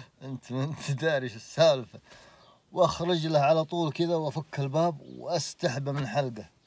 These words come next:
يوم سحبته كذا، إلا أشم ريحة الكولونيا.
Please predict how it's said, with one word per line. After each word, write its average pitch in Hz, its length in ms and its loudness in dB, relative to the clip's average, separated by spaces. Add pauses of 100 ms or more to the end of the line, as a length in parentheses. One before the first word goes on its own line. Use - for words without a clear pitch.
(1200)
يوم 202 200 2
سحبته 165 460 0
كذا، 180 220 0
إلا 165 220 -4
أشم 147 280 -4
ريحة 131 220 -4
الكولونيا. 113 480 -8